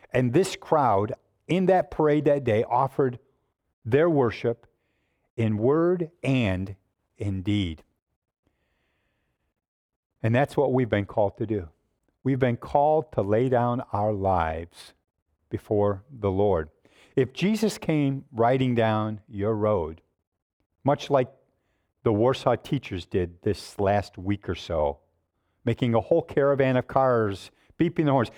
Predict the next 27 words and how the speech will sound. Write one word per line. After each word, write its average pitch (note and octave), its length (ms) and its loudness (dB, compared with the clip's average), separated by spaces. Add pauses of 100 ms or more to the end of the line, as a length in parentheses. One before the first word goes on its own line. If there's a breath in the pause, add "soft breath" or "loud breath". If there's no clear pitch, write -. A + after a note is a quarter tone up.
If C#3 180 0
Jesus G#3 440 -2
came D#3+ 260 -2
walking C#3 400 0
down B2+ 420 0
your A#2 260 0
street, - 480 -12 (240)
riding E3+ 440 2
a F3+ 40 0
donkey, D3+ 440 0 (1500)
what D3 260 2
would C#3+ 240 -2
you A2 220 -2
lay F#2 220 0
before F#2 460 -8
him? E2 240 -20 (540 loud breath)
And D3+ 120 0
before G3+ 320 2
you A#3+ 160 2
think F3 300 -2
about A#2+ 300 2
what C3 280 0
you C3+ 180 0
would B2+ 260 2
lay A#2 240 4
before A2+ 460 0
him, F#2 260 -2